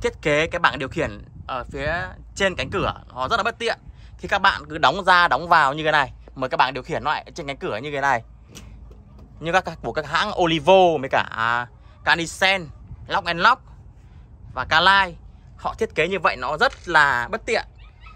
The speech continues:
Cái bảng điều khiển trên cánh cửa này thì nó sẽ có một cái dây cáp ở phía dưới và cứ mỗi lần đóng ra đóng vào thì nó sẽ bị đứt dây cáp. Đó là chưa kể đến nếu như, à, chúng ta đưa thức ăn vào, cái nước và cái dầu mỡ nó chảy xuống cái rãnh phía dưới,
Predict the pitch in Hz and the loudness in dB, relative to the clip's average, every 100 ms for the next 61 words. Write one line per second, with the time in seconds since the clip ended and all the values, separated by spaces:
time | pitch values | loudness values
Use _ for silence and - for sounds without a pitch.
0 | - - - - - - 196 185 151 - | -20 -20 -20 -20 -20 -8 0 2 2 4
1 | 202 131 190 165 - 165 147 156 143 151 | 4 4 4 0 4 6 6 6 2 -2
2 | 156 - 156 170 196 202 196 190 226 254 | -4 -4 -2 0 0 -2 -4 0 -2 -2
3 | 127 156 147 156 220 185 196 185 214 196 | -4 -6 -2 0 0 -2 -6 -6 -2 -2
4 | 151 160 185 180 151 165 156 147 135 127 | 0 0 2 2 2 4 4 2 -2 -2
5 | 139 - 139 196 220 - - - 247 247 | -2 -4 -6 -6 -8 -14 -18 -2 2 2
6 | 196 185 202 240 - - - - - 147 | 0 0 2 0 -2 -18 -20 -4 4 6
7 | 233 - 226 - 180 113 123 151 190 170 | 4 4 2 4 4 6 4 4 2 0
8 | 208 214 196 - - - - 147 170 185 | 0 -2 -4 -10 -20 -12 -8 -8 -4 2
9 | 190 196 190 233 185 175 160 139 131 147 | 4 4 0 0 0 4 6 6 2 -4
10 | 160 240 262 - 131 143 139 147 202 233 | 2 2 2 -4 -8 -2 -2 0 -2 -2
11 | 220 156 117 143 170 165 214 202 165 151 | 0 0 -2 -6 -4 -4 -4 -6 -6 0
12 | 165 | 0